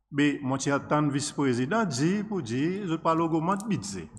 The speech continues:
Est-ce qu'ils ont un, un plan concret pour dire, ben ok, est-ce que tu demandes avec vice-président pour dire, ben nous avons besoin de temps là? Comme ça, qui nous, nous, nous pas voir, ça peut,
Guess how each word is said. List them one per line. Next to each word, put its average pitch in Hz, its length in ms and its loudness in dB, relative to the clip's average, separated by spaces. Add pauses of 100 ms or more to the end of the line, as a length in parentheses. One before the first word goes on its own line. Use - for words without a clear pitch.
(760)
Est-ce - 420 0
qu'ils 240 400 2
ont 226 140 2
un, 185 260 6
un 185 400 2
plan 170 240 2
concret 147 540 0
pour 160 280 -2
dire, 123 300 0
ben 151 120 0
ok, 165 240 0 (1160)
est-ce 143 240 -2
que 226 160 0
tu 226 120 0
demandes 190 320 4
avec 180 320 4
vice-président 160 720 2
pour 160 100 0
dire, 151 140 -4
ben 151 80 2
nous 151 80 -2
avons 147 100 -6
besoin 151 240 4
de 151 60 -2
temps 202 140 2
là? - 500 -6 (320)
Comme 139 160 -2
ça, 185 160 2
qui 208 100 -2
nous, 208 280 2
nous, 185 280 2
nous 185 140 0
pas 247 160 4
voir, 214 240 4
ça 143 100 0
peut, 180 280 0